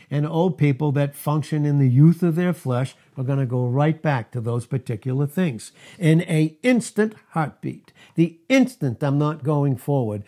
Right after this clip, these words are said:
is the instant I go back. Maybe haven't performed the act, but instantly I go back in my thought life.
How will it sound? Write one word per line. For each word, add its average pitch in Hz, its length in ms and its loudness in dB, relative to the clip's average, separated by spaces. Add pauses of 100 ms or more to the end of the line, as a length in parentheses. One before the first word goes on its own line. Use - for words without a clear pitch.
(120)
is 147 240 0
the 160 260 2 (120)
instant 180 580 0
I 143 140 0
go 131 180 0
back. 107 420 -10 (1700)
Maybe 247 280 4
haven't 262 420 2
performed 262 500 0
the 247 140 2
act, 185 400 0 (220)
but 143 180 -4 (220)
instantly 147 640 -2
I 131 100 -4
go 120 200 -6
back 104 380 -14
in 110 160 -12
my 107 140 -10
thought - 340 -14
life. - 340 -20